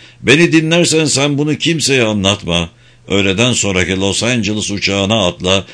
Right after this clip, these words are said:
oradan Japonya'ya bağlantını yaptır ve Johnny buraya vardığında Japonya'da ol. Ben ona burada olmadığını söylerim o zaman.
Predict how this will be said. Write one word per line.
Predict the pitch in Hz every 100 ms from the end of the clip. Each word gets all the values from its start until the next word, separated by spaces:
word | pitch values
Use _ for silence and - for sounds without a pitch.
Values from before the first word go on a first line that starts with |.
| - -
oradan | 127 107 92 107
Japonya'ya | 87 104 95 123 104 95 104 92
bağlantını | 101 101 98 98 101 104
yaptır | 95 95 - 98 98 - - -
ve | 95 92 87
Johnny | 76 98 92 90
buraya | 113 98 90
vardığında | 92 90 80 90 87 95
Japonya'da | 92 98 110 117 92 90 87
ol. | 85 82 - _ _ _ - - - -
Ben | 110 135 143
ona | 135 156 156
burada | 147 156 139
olmadığını | 139 139 147 135 113 101
söylerim | 98 95 90 90
o | 90
zaman. | 80 87 82